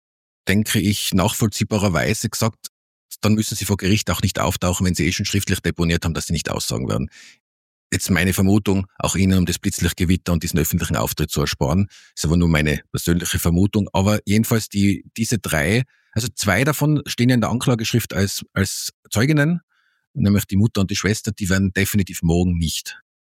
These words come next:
vor Gericht erscheinen, weil sie nicht aussagen werden. Ähm, und was ich, was ich auch noch sagen wollte, ist, ähm, was auch interessant war, ist, wenn man den morgigen Tag betrachtet, ähm, ich glaube, es wird morgen auch relativ schnell gehen, weil die Prozessführung ist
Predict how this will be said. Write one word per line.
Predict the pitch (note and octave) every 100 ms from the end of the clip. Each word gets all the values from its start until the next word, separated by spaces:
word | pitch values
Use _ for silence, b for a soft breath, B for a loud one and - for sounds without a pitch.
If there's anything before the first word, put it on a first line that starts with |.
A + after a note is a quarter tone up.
| _
vor | - D#2
Gericht | D#2+ D#2+ -
erscheinen, | D#2+ D2+ D#2+ D2+
weil |
sie | D2+ E2+
nicht | D#2 -
aussagen | - - D2+ C2
werden. | A#1+ - B B B B B _ _
Ähm, | F2 F2+ F#2+ -
und | G#2+ - -
was | - G2 A2 A#2
ich, | A2+
was | - A2
ich | D2
auch |
noch | A#2+
sagen | C3 A2+ C3
wollte, | B2 B2 B2
ist, | - -
ähm, | G2+ G#2 G#2 G2+ - _ _
was | F2+ G2+
auch | C#2+
interessant | A2 A2+ G#2+ G2+ A2 -
war, | A2 A2
ist, | - - -
wenn | G2+ G#2+
man | G#2
den | G2
morgigen | F#2+ G2 A2 G2+ F2+
Tag | F2
betrachtet, | - G#2 G#2+ - A#2 - b b b _ -
ähm, | G2 G2 G2 G2 -
ich | - -
glaube, | G#2+ A2
es | -
wird | G#2
morgen | F#2+ G#2+ -
auch | C3 D3 - - _ -
relativ | D#2 F2+ G#2 -
schnell | F#2+ G#2
gehen, | G#2+ A2+ B2+ B2
weil | C3+ G2
die |
Prozessführung | A2 G2+ G#2+ A2+ - G#2+ G#2 A2+ G#2+ -
ist | A2+ - - -